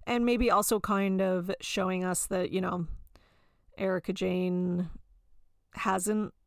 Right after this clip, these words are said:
learned much <laughs> from her former experience. Now, Erika did come out.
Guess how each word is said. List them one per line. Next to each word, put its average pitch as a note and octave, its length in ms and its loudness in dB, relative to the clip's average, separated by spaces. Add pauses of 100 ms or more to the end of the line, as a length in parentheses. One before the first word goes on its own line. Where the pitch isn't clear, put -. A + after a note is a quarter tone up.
learned G#3 420 0
much - 540 -4 (180)
<laughs> - 560 0
from A#3+ 200 2
her B3 120 2
former A#3+ 440 2
experience. C4+ 800 -2 (640)
Now, C4 340 4 (260)
Erika C#4 320 4
did A3+ 220 4
come G#3+ 200 2
out. G#3 320 4